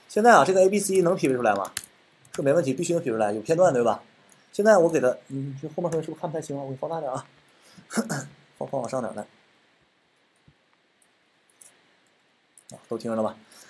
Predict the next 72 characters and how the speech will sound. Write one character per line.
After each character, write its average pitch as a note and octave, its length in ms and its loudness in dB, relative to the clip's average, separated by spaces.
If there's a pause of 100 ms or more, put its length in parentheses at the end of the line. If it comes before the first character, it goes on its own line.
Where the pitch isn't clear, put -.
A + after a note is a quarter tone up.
(200)
现 G#3+ 100 2
在 A3+ 60 8
啊， B2+ 160 10
我 A#2+ 120 2
现 E3 80 2
在 F#3 60 8
有 D3+ 120 8
要 D#3+ 140 8
求 A2+ 200 4
是 - 200 -2
以 F3 240 -2
A B3 200 8
开 C4 240 6
头 D#3 220 4
的 G#3+ 100 8
这 A3+ 120 2
个 E3+ 140 8
A D#3 80 4
B D#3 140 2
C， C#3 380 0 (500)
我 B2+ 100 6
要 C#3+ 60 8
把 C#3 120 6
它 D3 160 4
匹 D3 120 -4
配 A2+ 80 -4
出 A2 80 -2
来。 F2+ 200 -2 (840)
换 G#3 100 2
句 G3+ 60 2
话， G#3+ 100 12
这 G#3 120 2
可 G3+ 60 4
以 D3 60 4
这 F#3+ 80 2
么 F#3+ 80 4
理 A#2+ 140 0
解 A2 100 2
啊， E2+ 320 -2
A A3 200 8
开 G#3 180 6
头 A#2+ 280 2
后 F#3 160 0
面 D3+ 240 4 (200)
开 G#3+ 220 4
头 C#3+ 160 2
这 E3 80 4
个 D#3 80 6
A C#3 200 4
必 D3 120 -6
须 D#3 120 -2
跟 C#3+ 160 -2
着 C#3 100 6
B C#3 140 -8
C， A#2+ 240 -6
对 A#2+ 80 -4
吧？ - 180 -2 (600)
这 B3 120 8
样 G#3 160 12
匹 - 120 -4
配 C3+ 80 -2
出 C#3 60 -2
来 C#3+ 120 6
A C#3 40 6
B C#3+ 100 0
C C#3 140 -2
能 C3 120 0
匹 C#3 60 -8
配 C3+ 60 -2
出 A#2 40 0
来 A2 120 2
吗？ G#2 160 -2